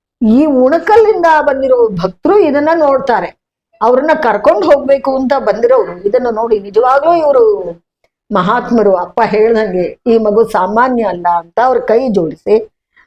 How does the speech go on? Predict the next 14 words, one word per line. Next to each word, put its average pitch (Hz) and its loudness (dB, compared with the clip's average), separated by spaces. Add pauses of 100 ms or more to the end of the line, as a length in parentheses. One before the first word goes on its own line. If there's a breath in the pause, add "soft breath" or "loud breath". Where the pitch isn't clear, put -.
"ನಮ್ಗೆ 202 0
ಇದು 208 2
ಏನದು 196 -2 (240)
ಗು-, 196 2
ಸಿದ್ಧಾರೂಢಪ್ಪ 233 -2
ಅವರು 202 0
ದೊಡ್ಡಜ್ಜ 202 2
ಅವರು 247 2
ಹೇಳಿದ್ದಾರೆ, 208 0 (420)
ನೀವು 240 2
ನ-, 180 -2
ಬರ್ಬೇಕಂತೆ" 190 0
ಅಂತ. 143 -10 (680)
ಆವಾಗ 277 2